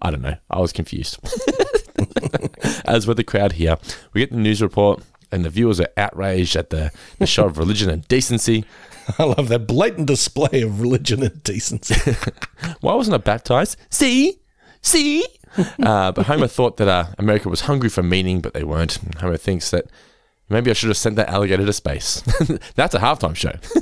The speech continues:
Speaker 1: <laughs>
Speaker 2: Absolutely.
Speaker 1: Marge then says that she's made omelets with the eggs that were thrown at the house, and all the sports stars are there because,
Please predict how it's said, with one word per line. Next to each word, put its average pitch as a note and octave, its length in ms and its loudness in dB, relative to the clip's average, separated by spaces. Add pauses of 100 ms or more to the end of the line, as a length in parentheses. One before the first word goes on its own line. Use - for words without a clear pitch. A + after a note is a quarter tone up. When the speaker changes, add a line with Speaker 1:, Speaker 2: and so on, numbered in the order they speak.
(120)
Speaker 1:
<laughs> - 400 0
Speaker 2:
Absolutely. - 680 -2 (1160)
Speaker 1:
Marge A2 400 0
then G2+ 280 2
says F#2+ 340 0
that F#2+ 100 -2
she's F2 260 -2
made F#2+ 360 2
omelets - 640 0
with F#2 120 -4
the E2+ 120 -2
eggs G2+ 220 0
that G2 100 0
were E2 60 -6
thrown F#2 180 0
at - 60 -4
the E2 80 -2
house, F#2 640 -2
and F#2 120 0
all B2 200 4
the G2 440 2 (260)
sports - 360 0
stars F#2+ 300 0
are D#2+ 40 2
there F2 320 2
because, E2 680 -2